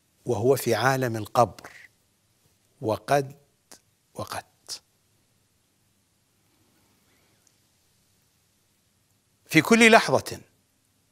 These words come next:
إلى أن يستلم الصك من أمير المؤمنين، صك البراءة،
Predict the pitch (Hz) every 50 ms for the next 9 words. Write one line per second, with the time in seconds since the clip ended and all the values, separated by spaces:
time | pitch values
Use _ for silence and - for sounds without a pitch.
0 | _ _ _ _ _ _ _ _ _ _ _ _ _ _ _ _ _ _ - 226
1 | 254 262 277 277 269 269 269 269 269 277 277 269 269 269 262 - 202 190 170 139
2 | 107 95 87 - - _ _ _ _ _ _ _ _ _ _ _ _ _ _ _
3 | _ _ _ _ _ _ _ _ _ _ _ _ - 135 131 123 - - - 170
4 | 175 185 185 170 156 151 139 127 - - - - - - 185 180 - - - -
5 | - - - 117 104 92 - - _ _ _ _ _ _ _ _ _ _ _ _
6 | - 127 156 151 - 139 143 143 143 139 135 127 123 123 127 - - 131 135 151
7 | 175 190 202 - _ _ _ _ _ _ _ _ _ _ _ _ _ _ _ _
8 | _ _ _ - - - - - 165 - - _ _ _ _ _ - - - -
9 | 135 120 107 98 90 92 107 107 107 113 107 - - - - -